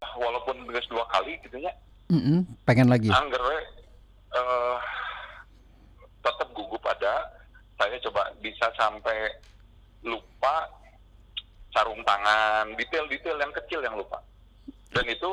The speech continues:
Speaker 2: Mhm.
Speaker 1: memotong nilai saya di signature drink besar sekali. Langsung hampir lebih dari separuh skornya hilang.
Speaker 2: Oke.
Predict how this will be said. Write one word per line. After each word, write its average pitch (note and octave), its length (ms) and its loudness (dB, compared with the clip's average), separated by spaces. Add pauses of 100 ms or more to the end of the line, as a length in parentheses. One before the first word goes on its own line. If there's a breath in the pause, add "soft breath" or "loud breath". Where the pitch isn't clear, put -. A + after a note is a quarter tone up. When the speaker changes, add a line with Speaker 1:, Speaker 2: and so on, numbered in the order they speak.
(160)
Speaker 2:
Mhm. A#2+ 480 0
Speaker 1:
memotong B2 720 -2
nilai A#2 320 0
saya B2 240 0
di A2 160 -6
signature A#2 480 -6 (240)
drink C#3+ 240 -8
besar G2 400 0
sekali. - 240 -8 (320)
Langsung F3 400 0 (240)
hampir D#3+ 400 0 (640)
lebih D4+ 240 -4
dari C#3+ 160 -4
separuh E3 480 0
skornya C3 400 -4
hilang. B2 240 -4 (400)
Speaker 2:
Oke. C3+ 800 0